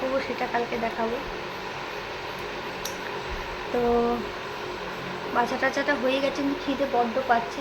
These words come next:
দেখি এখন কি খিদে, কি খি-, কি খাই। ঠিক আছে, যদি, উম, আহ,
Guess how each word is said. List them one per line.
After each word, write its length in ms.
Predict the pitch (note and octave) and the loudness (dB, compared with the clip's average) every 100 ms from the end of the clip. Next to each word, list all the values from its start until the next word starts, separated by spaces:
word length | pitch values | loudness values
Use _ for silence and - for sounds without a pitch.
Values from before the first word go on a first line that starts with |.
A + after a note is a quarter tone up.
| C4 | -2
দেখি 200 | A#3+ C4 | -2 0
এখন 180 | B3+ B3+ - | 0 0 -2
কি 80 | C4+ - | -4 -4
খিদে, 280 | B3 B3 A#3+ - - - - - - - | -2 0 0 -2 -6 -6 -6 -6 -6 -6
কি 100 | - - | -6 -4
খি-, 260 | - - - - | -4 -4 -4 -4
কি 80 | C#4 C4+ - | -2 -2 2
খাই। 180 | B3 A#3+ D#4 - - - - - - - - - - - - - - - - | 4 6 4 -2 -6 -6 -6 -6 -6 -6 -6 -6 -6 -6 -6 -6 -6 -4 -2
ঠিক 100 | C#4 | -2
আছে, 180 | - B3+ - - - - - - - B3+ B3 | -2 -4 -4 -6 -6 -6 -6 -6 -4 -2 0
যদি, 220 | B3+ C#4 B3+ | 2 2 4
উম, 240 | B3+ B3 | 4 6
আহ, 320 | A#3 A#3 A3+ | 6 6 6